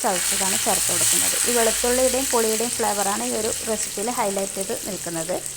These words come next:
പിന്നെ ഇതൊന്ന് ചെറുതായിട്ടൊന്ന് ചുവന്ന് വരണം, കരിഞ്ഞു പോകാതിരിക്കാനായിട്ട് ശ്രദ്ധിക്കണം. പിന്നെ ഇതിലേക്ക് വറ്റൽമുളക് കൂടി ചേർത്ത് കൊടുക്കാം. അതിപ്പോൾ ഒരു വറ്റൽമുളക് മുറിച്ചിട്ടത് ചേർത്ത് കൊടുക്കുന്നുണ്ട്. ഇനി അതും ചേർത്തിട്ട് നന്നായിട്ടൊന്ന് മിക്സ്, മിക്സ് ചെയ്ത് കൊടുക്കാം. ഇനി ഇതിലേക്ക് കറിവേപ്പില കൂടി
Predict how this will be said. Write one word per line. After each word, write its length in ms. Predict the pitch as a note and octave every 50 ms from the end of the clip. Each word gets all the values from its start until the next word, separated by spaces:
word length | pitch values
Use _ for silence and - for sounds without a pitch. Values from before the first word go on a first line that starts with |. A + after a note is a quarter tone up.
| - - - - - - - - -
പിന്നെ 160 | - A#3+ A#3+ A#3
ഇതൊന്ന് 240 | A#3 A#3+ A#3+ B3 C4 C4
ചെറുതായിട്ടൊന്ന് 560 | - C4+ A3+ A3 A3 A3+ A3+ A3 B3+ A#3+ C4+ D4+ -
ചുവന്ന് 240 | D4 A#3+ A3+ A3 A3 G#3+
വരണം, 200 | G3+ G3+ A3+ A#3 -
കരിഞ്ഞു 260 | A#3 G#3+ G#3+ G#3+ A3 A3+
പോകാതിരിക്കാനായിട്ട് 600 | A3+ A3+ A3 G#3 G#3 - - G3 F#3+ F3+ - A3 -
ശ്രദ്ധിക്കണം. 440 | - G#3 G3 F3+ F3+ - F#3 F#3+ A3+ -
പിന്നെ 140 | A#3 A3+ A#3 A3+
ഇതിലേക്ക് 300 | A3 G#3 G#3 G3 - A#3+ A#3
വറ്റൽമുളക് 500 | G#3+ G3 - G3 F#3+ G3 F#3+ F3+ F3 F3 F#3
കൂടി 140 | F#3+ A3+ A#3+ -
ചേർത്ത് 240 | B3 F#3 - - - F3
കൊടുക്കാം. 340 | E3+ F3 - - G3 A3+ - - - - - - - - - - - - - - - - - - - - - - - - - -
അതിപ്പോൾ 200 | - B3 A#3+ B3 A#3+
ഒരു 100 | A3+ A3+
വറ്റൽമുളക് 520 | A#3 A3 - A3 G3+ G3 F#3+ F#3 F3+ G#3+ A#3+ - - - - - - -
മുറിച്ചിട്ടത് 420 | G#3 G3+ - - G3 - F#3+ G3 F#3+ -
ചേർത്ത് 220 | A3 F3 - - F3+
കൊടുക്കുന്നുണ്ട്. 480 | F3 E3 - - - E3+ E3 E3 E3+ G#3 C#4 - - - - - - - - - - - - - - - - - - - - C4+
ഇനി 120 | B3+ A#3+ A#3
അതും 160 | A3 A3+ A#3+ A#3 B3
ചേർത്തിട്ട് 320 | A3+ A3+ - G#3+ - - A#3+ A3+
നന്നായിട്ടൊന്ന് 440 | G#3 G3 G3 F#3+ F#3 G3+ G3+ A3 A3 G3+
മിക്സ്, 260 | - - - - - - - - - - G#3
മിക്സ് 180 | G3+ - -
ചെയ്ത് 160 | G#3+ G3+ F#3 G3+
കൊടുക്കാം. 220 | F#3 F3+ - A3 A3 A3+
ഇനി 100 | G#3+ G#3
ഇതിലേക്ക് 340 | G#3 G3 G3 F#3+ F#3 G#3+ A3+ -
കറിവേപ്പില 440 | A3 G3+ F#3+ F#3+ F#3+ G3 F#3 - G3 F#3 F#3
കൂടി 140 | F#3 A3+